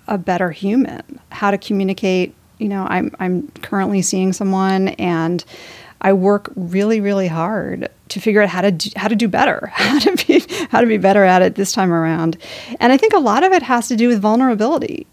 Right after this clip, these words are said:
You know, writing this book was a, was a really vulnerable exercise, um, but being heartbroken is a, is an exercise in vulnerability. And I, I think it has really, uh, just opened me up in some, some really profound ways that I'm, I'm very grateful for.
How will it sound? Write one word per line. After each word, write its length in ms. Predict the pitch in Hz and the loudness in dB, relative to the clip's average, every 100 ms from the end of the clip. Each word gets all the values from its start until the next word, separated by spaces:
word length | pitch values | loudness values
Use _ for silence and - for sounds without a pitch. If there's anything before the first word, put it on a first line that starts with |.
| - | -2
You 80 | 214 | 0
know, 200 | 196 185 | 2 2
writing 320 | 175 196 214 | 4 4 4
this 140 | 180 | 2
book 240 | - 190 190 | 0 0 0
was 140 | 190 | -2
a, 180 | 190 - - | 0 -2 -4
was 160 | 180 | -6
a 40 | 175 | -2
really 220 | 175 175 | -2 0
vulnerable 460 | 170 175 170 170 | 0 0 0 0
exercise, 720 | - 156 170 170 175 196 170 - - | -2 -4 -6 -4 -2 -2 -6 -14 -10
um, 300 | 196 202 - | -6 -6 -6
but 160 | 196 190 | -8 0
being 160 | 226 | 0
heartbroken 480 | 208 262 - 165 - | 2 0 0 -2 -4
is 160 | - 175 | -4 -6
a, 120 | - - | -6 -8
is 100 | 180 | -6
an 60 | 175 | -4
exercise 480 | - - - 170 185 | -4 -6 -6 -6 -6
in 100 | - | -6
vulnerability. 680 | - - - - - - - - - - - - - | -6 -6 -6 -6 -6 -10 -12 -18 -20 -20 -20 -20 -6
And 100 | 202 | 0
I, 140 | 208 - | 0 0
I 80 | 202 | -4
think 200 | 233 233 | -2 0
it 80 | 208 | -2
has 340 | 175 185 185 | 0 -2 -2
really, 540 | 185 185 175 156 151 - _ _ | -2 0 0 0 -2 -4 _ _
uh, 180 | - - - | -10 -10 -8
just 220 | 202 - | -6 -2
opened 260 | 185 196 | 0 2
me 120 | 175 170 | 2 2
up 140 | 165 | 0
in 100 | 175 | -4
some, 320 | - 180 175 - | -4 -4 -4 -8
some 340 | - 202 220 269 | -8 -4 -2 0
really 200 | 269 190 | 0 -2
profound 720 | - 175 175 170 170 170 170 - _ _ _ | -2 -4 -2 -4 -4 -6 -8 -14 _ _ _
ways 220 | 185 196 185 | -2 0 0
that 100 | 180 | -2
I'm, 220 | 175 - | -2 -4
I'm 140 | - 180 | -6 -4
very 220 | 180 170 | -2 -4
grateful 360 | 175 170 - 190 | -2 -4 -4 -10
for. 400 | - - - | -8 -8 -6